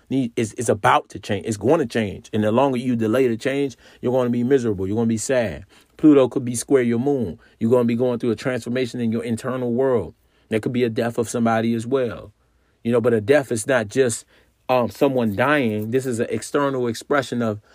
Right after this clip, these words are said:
of things getting put to an end in your, a chapter of your life coming to an end.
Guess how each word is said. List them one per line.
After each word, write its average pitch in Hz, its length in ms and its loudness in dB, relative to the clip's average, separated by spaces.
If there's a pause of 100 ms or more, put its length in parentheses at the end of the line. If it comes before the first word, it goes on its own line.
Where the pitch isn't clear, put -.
(180)
of 107 260 -2 (200)
things 135 460 4
getting 120 360 0
put 143 240 0
to 123 180 0
an 117 100 0
end 120 140 0
in 107 180 0
your, 135 260 6
a - 60 -6
chapter 131 480 -2
of 113 100 -2
your 131 140 4
life 110 380 -2 (300)
coming 117 240 0
to 117 180 -4
an 107 120 -2
end. 90 320 -4